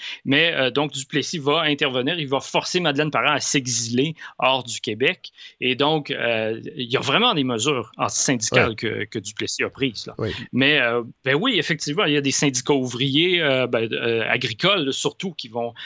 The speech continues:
Speaker 1: appuyer, euh, Duplessis. Il y a des gens qui sont issus de la C T C C ou de, de d'autres syndicats qui vont siéger sur des commissions où, euh, ben,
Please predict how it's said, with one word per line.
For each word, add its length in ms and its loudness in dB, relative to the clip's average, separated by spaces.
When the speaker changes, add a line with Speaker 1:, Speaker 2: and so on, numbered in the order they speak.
Speaker 1:
appuyer, 520 2
euh, 180 4
Duplessis. 420 -2
Il 60 2
y 40 8
a 60 4
des 220 4
gens 360 4
qui 120 -4
sont 200 0
issus 320 -2
de 200 0
la 100 2
C 160 2
T 140 0
C 200 0
C 240 2
ou 100 2
de, 320 2
de 100 0
d'autres 220 0
syndicats 420 0
qui 180 -8
vont 300 2
siéger 520 2
sur 220 0
des 120 0
commissions 600 0
où, 300 -2
euh, 140 -4
ben, 240 -8